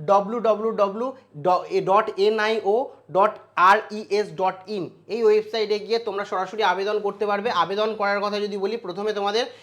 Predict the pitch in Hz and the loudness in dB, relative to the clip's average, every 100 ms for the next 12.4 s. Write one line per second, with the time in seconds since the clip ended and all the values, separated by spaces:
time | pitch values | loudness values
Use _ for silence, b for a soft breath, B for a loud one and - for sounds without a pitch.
0 | B - 196 208 202 226 214 214 254 262 | B -8 -6 -6 -6 -4 -4 -4 -6 -6
1 | B B 240 247 220 220 226 220 220 233 | B B 0 2 0 0 0 0 -2 0
2 | 208 196 220 233 254 240 233 233 247 233 | 0 -2 -4 -6 -4 0 0 2 2 2
3 | 233 254 269 B - 220 247 214 185 190 | 2 0 -4 B 0 4 4 4 4 4
4 | 208 208 220 220 220 220 226 202 208 220 | 4 2 0 0 0 0 0 0 2 0
5 | 226 220 208 226 208 220 220 220 226 233 | -2 -2 -2 -2 -2 -4 0 0 0 -4
6 | 220 196 196 - 233 226 220 233 220 220 | -6 -6 -6 -4 -4 -2 -4 0 2 2
7 | 233 240 - 196 214 214 - 226 202 214 | 0 -2 -4 -2 -2 -2 0 2 2 -2
8 | 214 214 226 214 196 - 208 202 202 208 | -2 -2 -2 -6 -8 -4 -2 -2 -4 -6
9 | 202 214 214 B B - 233 240 247 247 | -4 -6 -8 B B 2 6 8 6 2
10 | 233 233 233 B - 185 208 226 220 208 | 0 -2 -6 B 0 0 0 -4 -4 -2
11 | 220 220 233 220 196 208 208 208 208 247 | -2 -2 -4 -2 -4 -4 -4 -6 -8 -10
12 | - 185 214 233 | -6 -4 -4 -6